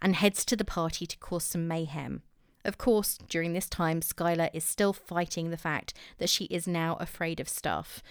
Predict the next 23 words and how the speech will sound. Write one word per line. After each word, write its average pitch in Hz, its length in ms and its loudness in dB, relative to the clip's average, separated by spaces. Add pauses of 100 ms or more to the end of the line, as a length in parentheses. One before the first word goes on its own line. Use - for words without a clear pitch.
(300)
though, 175 240 8
to - 180 -2
be 185 120 6
honest, 170 380 2
she - 140 6
still 226 260 8
seems 220 440 4 (200)
relatively 226 640 4
unscared 185 720 2
of 170 220 -2
everything. 160 720 -2 (500)
Apparently, 208 480 4
her 180 160 4
biggest 185 380 0
fear 180 240 2
is 170 100 2
performing 165 480 0
in 160 140 0
public. 147 580 -2 (500)
Join 233 220 2
the 160 40 -2
club, - 300 -4
mate. 120 320 -2